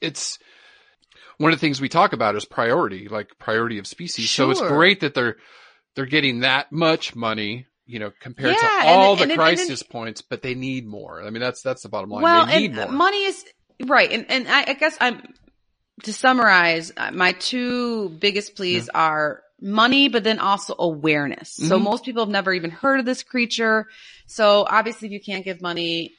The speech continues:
Speaker 2: just give awareness. Like them on Facebook. Tell your
Speaker 1: Mm-hmm.
Speaker 2: friends, invite your friends to like them on
Speaker 1: Mm-hmm.
Speaker 2: Facebook. T-, talk, I mean, they're gorgeous animals to look at.
Speaker 1: Yeah.
Speaker 2: Just let people know, because somebody might have a dollar and they might wanna donate.
Speaker 1: Right.
Speaker 2: And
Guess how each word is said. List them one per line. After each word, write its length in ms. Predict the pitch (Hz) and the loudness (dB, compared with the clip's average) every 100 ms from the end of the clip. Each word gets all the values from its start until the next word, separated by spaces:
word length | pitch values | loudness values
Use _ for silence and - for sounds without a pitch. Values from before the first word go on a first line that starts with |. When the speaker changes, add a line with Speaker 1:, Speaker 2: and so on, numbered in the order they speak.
| - | -16
Speaker 2:
just 260 | 196 208 - | -12 -10 -6
give 140 | 226 | -4
awareness. 560 | 226 226 277 190 165 175 | -2 -2 -2 -2 -6 -2
Like 200 | 190 - | -2 -2
them 120 | 226 | -2
on 140 | 220 | -2
Facebook. 440 | 208 202 196 165 - | -2 -4 -4 -10 -8
Tell 140 | 180 | -4
your 140 | 190 190 | -4 -2
Speaker 1:
Mm-hmm. 60 | |
Speaker 2:
friends, 260 | 185 185 - | -4 -4 -6
invite 380 | - 180 196 185 | -6 2 2 2
your 80 | 202 | -4
friends 360 | - 196 208 | -4 -6 -6
to 100 | 170 | -8
like 180 | 160 151 | -6 -6
them 140 | 151 143 | -6 -8
on 120 | 143 | -6
Speaker 1:
Mm-hmm. 100 | 120 | -6
Speaker 2:
Facebook. 380 | 135 131 - 135 - | -8 -8 -12 -12 -12
T-, 100 | - | -18
talk, 260 | - 180 - 190 | 0 0 2 0
I 20 | |
mean, 140 | 185 | 0
they're 160 | 175 170 - | -2 -2 -2
gorgeous 380 | 202 220 208 196 | 0 2 0 -2
animals 320 | 180 175 - | -2 -4 -8
to 80 | 151 | -10
look 260 | 147 160 | -8 -6
at. 220 | 139 110 - - - - | -4 -6 -8 -20 -20 -18
Speaker 1:
Yeah. 80 | 110 - - | -18 -18 -14
Speaker 2:
Just 320 | 190 196 - _ | -8 -8 -10 _
let 380 | 160 170 220 - | -4 2 2 2
people 300 | 262 254 202 | -8 -6 -4
know, 320 | 196 202 180 | -2 0 0
because 500 | 165 165 170 160 147 | -2 -4 -4 -4 -6
somebody 400 | - - 185 185 | -14 -6 -6 -4
might 200 | 185 185 | -2 0
have 180 | 180 165 | 0 -2
a 20 | |
dollar 540 | 156 151 160 180 185 185 - | 0 0 2 0 -2 -4 -12
and 220 | 160 156 | -8 -4
they 100 | 226 | 0
might 260 | 240 175 | 0 -2
wanna 180 | 156 143 | -6 -6
donate. 480 | 139 139 131 127 - - - - | -6 -8 -8 -8 -10 -14 -20 -6
Speaker 1:
Right. 80 | 175 | 0
Speaker 2:
And 400 | 185 185 185 156 | 2 2 -4 -10